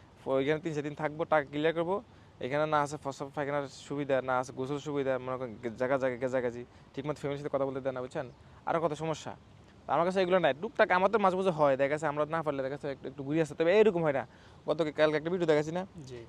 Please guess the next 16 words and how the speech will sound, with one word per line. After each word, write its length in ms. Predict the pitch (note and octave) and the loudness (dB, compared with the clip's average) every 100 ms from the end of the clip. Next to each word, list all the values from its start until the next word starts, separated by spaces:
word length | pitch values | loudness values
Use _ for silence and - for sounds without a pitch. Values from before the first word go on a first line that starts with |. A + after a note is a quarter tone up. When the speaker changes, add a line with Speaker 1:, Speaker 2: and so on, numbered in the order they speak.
| - | -2
Speaker 1:
একজন 300 | B2 C#3+ E3+ | -2 0 2
ভাই 120 | E3+ | 6
আসছে, 300 | C#3 C3+ - | 6 4 -4
উনি 160 | C#3 D3+ | -4 -4
তিন 240 | D#3 C#3+ | -6 -6
দিন 260 | D#3 D#3+ C3+ | -4 -6 -4
গেম 180 | C3 C3+ | -4 -2
ক-, 140 | C#3 | -2
ক্যাম্পে 300 | B2+ B2+ C3 | -2 -2 -4
ছিল, 200 | C3 C3 | -6 -4
ওনার 280 | C3 C3 C3 | -4 -4 -4
যা 200 | B2 C3 | 2 4
একটা 160 | C#3 D3+ | 4 0
অবস্থা 240 | B2+ - | -2 -4
হয়েছে, 140 | B2 B2 | -4 -4
আপনি 160 | A#2+ | -6